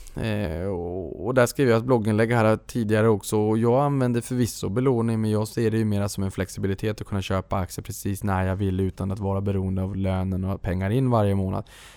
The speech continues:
Men jag är ju extremt strängt kalkylerande nyttomaximerande och jag vet ju att om det är så att jag belånar mig så kommer jag att kunna köpa en aktie, säg femtonde i månaden om det är så att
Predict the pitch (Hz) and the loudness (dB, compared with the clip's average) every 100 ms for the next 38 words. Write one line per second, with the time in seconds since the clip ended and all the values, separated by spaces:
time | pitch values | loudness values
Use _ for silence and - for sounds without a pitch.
0 | - 104 104 110 110 104 104 98 - - | -8 -2 2 2 4 4 2 0 -4 -2
1 | 113 104 - 101 98 95 92 92 - 95 | 0 0 -2 -2 0 0 -2 -4 -4 -2
2 | 95 98 95 98 95 - 101 110 101 95 | -2 -2 -4 -4 -4 -2 -2 0 0 0
3 | 101 110 110 120 117 98 104 117 104 110 | 0 0 2 0 0 -2 -2 -2 -2 -4
4 | 95 95 95 92 95 95 92 _ _ - | -4 -4 -2 -2 -2 -4 -6 _ _ -20
5 | _ _ _ - _ - - - - 120 | _ _ _ -20 _ -20 -20 -20 -8 -6
6 | 113 107 104 104 95 85 87 - 101 90 | 0 2 2 2 2 0 -4 -4 -2 0
7 | 85 80 135 135 92 - - 82 - - | -2 0 0 0 -2 -6 -6 -6 -8 -20
8 | - - 107 92 85 - 92 95 98 87 | -18 -2 0 0 -2 -4 0 0 0 -2
9 | 90 90 90 90 90 98 | -2 -2 -2 -2 -4 -4